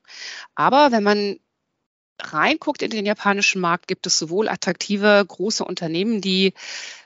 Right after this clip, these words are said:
im, im Weltmarkt aktiv sind, in der Automobilbranche auf jeden Fall, bei elektronischen Komponenten auch und vor allen Dingen auch, ähm, im Spielebereich. Da gibt es viele japanische Unternehmen, deren Namen wir alle kennen, die global ganz erfolgreich unterwegs sind, ne,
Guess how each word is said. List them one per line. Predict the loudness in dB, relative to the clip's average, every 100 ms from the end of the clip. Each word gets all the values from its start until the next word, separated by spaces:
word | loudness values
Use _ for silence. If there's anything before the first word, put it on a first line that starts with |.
| _ _ _ _ _ _ -8
im, | -8 -4
im | -4 2
Weltmarkt | 2 2 0 0 -4
aktiv | -6 -4 -2
sind, | -2 -2 -2 -4 -8 -4
in | 0
der | 0
Automobilbranche | 0 -4 -2 -2 -2 -2 -2 -2 -6
auf | -2
jeden | -2 -2
Fall, | 0 2 2
bei | 2
elektronischen | 0 -2 -6 -6 -4 -4
Komponenten | -6 -4 -6 -6 -8 -4
auch | 4 6 6 4 -10 -20 -18 -18 -20 _ _ _
und | -6
vor | 0
allen | 0 2
Dingen | 0
auch, | 2 0 -2 -6
ähm, | -4 -4 -4 -8 -8
im | -6
Spielebereich. | -2 0 2 0 -2 -8 -12 -14 -10
Da | -8
gibt | -8 -6
es | -4
viele | 0 4 4 4 0
japanische | -6 -2 -2 -2
Unternehmen, | -6 -6 -6 -4 -6 -8 -12 -18 -18 _
deren | -6 -2
Namen | 0 0
wir | 0
alle | -2
kennen, | -4 -4 -4 -4
die | -6 -8
global | -10 -4 0 2
ganz | 0 -2
erfolgreich | -6 -6 -4 -6 -2
unterwegs | 0 2 2 0
sind, | -6 -8
ne, | -10